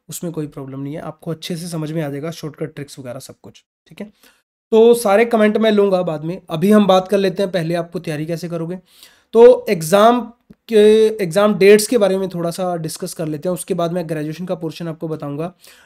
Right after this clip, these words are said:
नाइन्थ, टेंथ लेवल के जो इंपॉर्टेंट चैप्टर्स हैं, जो भी हमने देखा, सरफेस एरिया हो गया, वॉल्यूम हो गया, क्वाड्रेटिक इक्वेशन हो गया, ट्रिगोनोमेट्री हो गया, इंक्लूडिंग ज्योमेट्री हो गया, रियल पॉलिनोमियल,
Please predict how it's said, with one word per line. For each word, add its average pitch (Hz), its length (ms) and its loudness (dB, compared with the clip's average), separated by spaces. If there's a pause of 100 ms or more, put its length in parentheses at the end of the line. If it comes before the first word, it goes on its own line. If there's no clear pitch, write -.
(100)
नाइन्थ, 220 360 2
टेंथ 233 220 0
लेवल 208 320 4
के 208 120 0
जो 208 120 2
इंपॉर्टेंट 185 560 -2
चैप्टर्स - 480 -8
हैं, 175 160 -10 (360)
जो 180 120 -2
भी 190 100 0
हमने 190 220 0
देखा, 175 220 -6
सरफेस 170 460 -8
एरिया 170 260 -2
हो 165 140 0
गया, 160 200 -4
वॉल्यूम 156 380 -6
हो 160 100 -4
गया, 156 120 -6
क्वाड्रेटिक 156 460 -10
इक्वेशन 160 320 -10
हो 147 80 -8
गया, 151 120 -10
ट्रिगोनोमेट्री 151 560 -10
हो 151 80 -8
गया, 151 100 -8
इंक्लूडिंग 151 440 -8
ज्योमेट्री 147 320 -10
हो 151 80 -6
गया, 147 160 -8
रियल 151 300 -6
पॉलिनोमियल, 151 640 -8